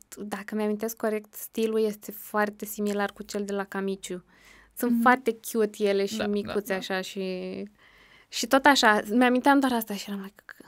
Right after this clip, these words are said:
Speaker 1: „Ok. <laughs> Wings ripping through someone.” <laughs> Că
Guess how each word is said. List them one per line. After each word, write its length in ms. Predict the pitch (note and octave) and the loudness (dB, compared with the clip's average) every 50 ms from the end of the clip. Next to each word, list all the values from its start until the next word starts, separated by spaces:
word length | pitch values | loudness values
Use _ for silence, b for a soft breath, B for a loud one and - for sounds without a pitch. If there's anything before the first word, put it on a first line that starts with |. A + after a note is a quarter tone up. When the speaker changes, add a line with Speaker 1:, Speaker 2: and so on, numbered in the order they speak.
| - _ _ G#3+ | -20 _ _ -20
Speaker 1:
„Ok. 220 | G#3 - G3 F#3 - _ _ _ _ _ B A3+ B B B B B | -14 -12 -12 -12 -12 _ _ _ _ _ B -16 B B B B B
<laughs> 720 | B B _ _ - - - - - - - _ - G#3+ A3 | B B _ _ -20 -20 -20 -20 -20 -20 -16 _ 0 4 6
Wings 240 | B3+ D4+ D#4 D#4+ D4 | 8 10 10 10 10
ripping 400 | C#4+ C#4 D4+ D4 - D#4+ C#4+ D#4+ | 10 10 8 8 8 8 8 8
through 180 | - - D#4 D#4 | 6 6 4 6
someone.” 540 | - - C4 A#3+ A3 G3 F#3 F#3+ G3+ G#3+ A3+ | 8 8 8 8 6 6 4 6 4 4 2
<laughs> 100 | A#3 - F#4+ - - - - - - - - _ - D5+ C5+ F4+ F4+ - - - - _ _ _ B B B B B B B B B B B _ | 0 -4 -8 -10 -10 -12 -14 -14 -16 -20 -8 _ 2 4 4 4 4 0 -6 -20 -20 _ _ _ B B B B B B B B B B B _
Că 160 | - B3+ B3 | 6 8 8